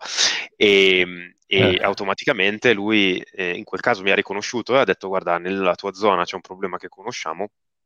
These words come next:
Speaker 1: stai tranquillo, ti mandiamo un S M S appena, appena il problema si è risolto", ed ha fatto così.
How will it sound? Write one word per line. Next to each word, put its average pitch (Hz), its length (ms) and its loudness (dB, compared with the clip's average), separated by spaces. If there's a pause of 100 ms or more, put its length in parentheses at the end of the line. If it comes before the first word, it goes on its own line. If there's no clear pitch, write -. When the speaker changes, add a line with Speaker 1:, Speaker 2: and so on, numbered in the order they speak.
(360)
Speaker 1:
stai - 240 0
tranquillo, 95 680 0
ti - 120 -8
mandiamo 92 260 0
un 90 80 0
S - 140 -4
M 92 140 -2
S - 140 0
appena, 87 380 -2 (720)
appena - 240 -2
il 101 40 -2
problema 95 280 -2
si - 120 -2
è - 20 0
risolto", 123 320 4
ed 113 60 6
ha 101 80 6
fatto - 280 -6
così. 82 300 -20